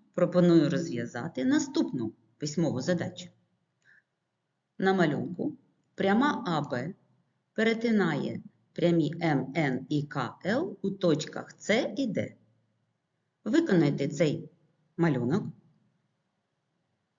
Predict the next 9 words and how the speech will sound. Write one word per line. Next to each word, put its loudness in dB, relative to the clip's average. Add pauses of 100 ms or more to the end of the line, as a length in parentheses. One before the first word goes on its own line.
(880)
Запишіть. 4 (880)
Перше. 4 (400)
Усі 2
промені 6
з 0
початком 2
у 2
точці 0
С. -4